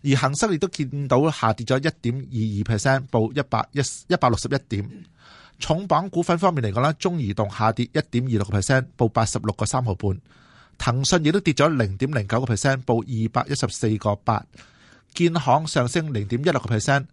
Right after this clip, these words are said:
報六個四毫六。工行上升零點一九個percent，報五個一毫九。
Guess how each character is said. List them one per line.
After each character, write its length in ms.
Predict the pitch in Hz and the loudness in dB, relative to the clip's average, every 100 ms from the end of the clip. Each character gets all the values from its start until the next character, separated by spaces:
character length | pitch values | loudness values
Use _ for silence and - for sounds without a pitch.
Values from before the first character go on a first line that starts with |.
| _ - | _ 0
報 180 | 123 117 - _ _ _ _ - | 2 0 -8 _ _ _ _ -2
六 180 | 131 - | -2 0
個 180 | - 123 | 2 2
四 180 | - 123 | 2 0
毫 100 | 101 | 0
六。 220 | 98 - - - _ _ | -2 -4 -8 -20 _ _
工 200 | 180 185 | -6 -2
行 200 | 147 131 | 0 0
上 140 | 131 107 | 0 -2
升 180 | 151 127 | -2 -2
零 160 | 107 98 | -4 -2
點 100 | 127 | -4
一 40 | |
九 60 | 143 | -2
個 140 | 131 | 0
percent， 340 | 127 98 127 143 - | 0 2 0 0 -2
報 180 | 127 113 - | 0 0 -2
五 200 | 107 117 | -6 -2
個 120 | 117 | 0
一 60 | 117 | 0
毫 160 | 117 92 | 0 -2
九。 300 | 90 92 | -2 -4